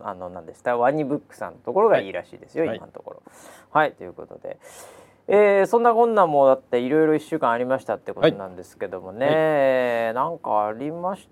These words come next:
Speaker 1: たかな？ちょっと僕の話で恐縮なんですけど、
Speaker 2: うん。
Speaker 1: ちょっと軽く触れとくとですね、
Speaker 2: うん。はい。
Speaker 1: いよいよあの、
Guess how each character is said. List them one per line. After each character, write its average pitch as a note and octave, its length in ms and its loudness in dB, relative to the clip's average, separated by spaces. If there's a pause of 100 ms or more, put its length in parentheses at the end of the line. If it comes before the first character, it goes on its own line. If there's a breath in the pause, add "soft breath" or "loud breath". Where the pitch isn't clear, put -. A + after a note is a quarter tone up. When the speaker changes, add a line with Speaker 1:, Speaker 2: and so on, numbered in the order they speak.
(120)
Speaker 1:
た B2+ 100 -2
か A2+ 140 -6
な？ A2+ 240 -2
ち D#3 80 -8
ょ G#3 40 -2
っ - 20 0
と D#3+ 60 0
僕 A3+ 1200 -2
の A3 160 -2
話 G#3 560 -2
で D#3+ 140 2
恐 D3 200 -2
縮 D#3 200 -8
な D#3 100 -4
ん C#3 40 -4
で A#2+ 40 -8
す - 60 -14
け A2 60 -8
ど、 A3+ 100 -8
Speaker 2:
う - 0 -
ん。 - 20 -6
Speaker 1:
ち - 60 -4
ょ - 20 -12
っ - 20 -18
と A#2+ 60 -10
軽 F3 240 2
く - 120 -8
触 F3+ 160 -6
れ F3+ 120 -2
と F3+ 140 -4
く - 120 -14
と F3+ 120 -10
で C#3 160 -6
す - 100 -20
ね、 A2 60 -14
Speaker 2:
う - 20 -4
ん。 A2+ 60 -2
は A#2+ 80 0
い。 D3 120 -8
Speaker 1:
い F3 40 -6
よ G3+ 180 -2
い G3+ 160 -10
よ G3 320 2
あ F#3 80 2
の、 F#3 480 -2